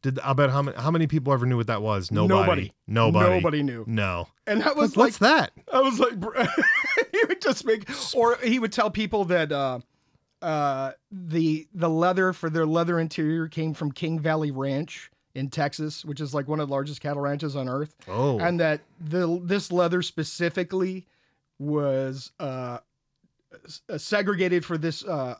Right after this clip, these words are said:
Speaker 2: auto manufacturer <laughs> so that their interiors would be only made
Speaker 1: Yo,
Speaker 2: with their leather.
Speaker 1: but my man sold some stuff on that.
Speaker 2: Oh, he sold all <laughs> kinds of shit.
Speaker 1: Before Google, this was a thing.
Speaker 2: <laughs> Oh, yes, it was.
Speaker 1: Before you could prove it,
Speaker 2: Oh, yeah.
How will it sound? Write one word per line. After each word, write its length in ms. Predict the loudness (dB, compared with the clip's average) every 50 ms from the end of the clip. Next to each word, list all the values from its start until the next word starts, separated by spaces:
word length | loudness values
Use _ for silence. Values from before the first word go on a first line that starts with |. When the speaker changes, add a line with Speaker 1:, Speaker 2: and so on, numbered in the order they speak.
| _
Speaker 2:
auto 240 | 0 0 2 2 2
manufacturer 840 | 2 2 0 0 -2 -4 -4 -4 -4 -4 -4 -2 -2 -2 -2 -2 -4 -4
<laughs> 680 | -4 -4 -4 _ _ -20 -20 _ _ _ _ _ _ -14
so 240 | -4 -2 0 2
that 180 | 2 0 0 0
their 160 | 0 0 2
interiors 480 | 0 0 0 0 2 2 2 0 0 0
would 120 | -2 0
be 140 | 0 0 0 0
only 240 | 0 2 2 2 2
made 220 | 2 4 6 8
Speaker 1:
Yo, 120 | 8 8
Speaker 2:
with 140 | 8 6 4
their 160 | 2 2 2
leather. 400 | 2 2 2 2 2 2 2 2
Speaker 1:
but 200 | 4 4 4 4
my 100 | 6 4
man 280 | 4 4 4 4 4 2
sold 320 | 2 2 4 4 4 2
some 160 | 0 -2 -4 -2
stuff 260 | 0 -2 -2 -2 -2
on 140 | -6 -8 -8
that. 180 | -8 -10 -12 -14 -8 _
Speaker 2:
Oh, 180 | 4 6 6 8
he 120 | 6 4
sold 340 | 4 2 0 0 0 0 0 2 2
all 80 | 0 0
<laughs> 0 |
kinds 440 | 2 2 2 2 2 0 -2 0 0
of 140 | 0 0
shit. 340 | -2 -8 -12 -12 -8 -2 0
Speaker 1:
Before 320 | 0 2 6 6 8 8 8
Google, 480 | 10 10 8 10 8 8 6 6 6 4
this 220 | 2 2 2 2
was 140 | 2 4 4
a 80 | 4
thing. 260 | 4 6 6 6 6 4
Speaker 2:
<laughs> 40 |
Oh, 160 | 4 4 4 4
yes, 360 | 2 2 2 0 -2 -4 -6
it 60 | -6 -4
was. 180 | -2 -2 -2
Speaker 1:
Before 200 | 0 2 4 6
you 80 | 6 6
could 160 | 4 2 2
prove 320 | 2 4 6 6 6 6 6
it, 100 | 4 4
Speaker 2:
Oh, 180 | 4 2 0 -2
yeah. 220 | -2 -4 -6 -8